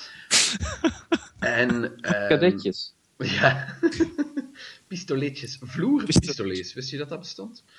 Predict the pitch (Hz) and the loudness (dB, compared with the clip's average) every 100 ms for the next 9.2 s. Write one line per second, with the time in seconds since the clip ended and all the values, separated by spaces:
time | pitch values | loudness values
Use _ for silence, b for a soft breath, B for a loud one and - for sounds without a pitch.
0 | B B B - 165 160 156 123 139 190 | B B B 2 4 4 0 2 8 8
1 | 160 120 - 123 147 185 139 - 135 196 | 10 6 6 4 8 8 6 4 8 10
2 | 214 143 117 123 135 127 - 131 135 127 | 8 6 4 6 6 4 4 4 4 0
3 | 131 131 - 139 135 151 131 151 170 - | -2 -2 -2 -2 0 0 0 -2 -2 -6
4 | 151 156 156 - 151 - 185 - 160 143 | -6 -4 -4 -6 -10 -12 -12 -10 -8 -8
5 | 107 131 180 160 139 120 - - - 123 | -8 -8 -6 -8 -8 -10 -10 -18 -8 -6
6 | 120 139 208 175 - 87 - - - 104 | -4 -2 -2 -4 -6 -10 -14 -16 -18 -14
7 | 104 98 - - 127 131 151 202 101 95 | -12 -14 -18 -12 -6 -4 -4 -6 -8 -12
8 | 95 117 - 127 185 139 117 - - 87 | -14 -16 -14 -12 -12 -10 -12 -14 -20 -18
9 | 78 - | -18 -20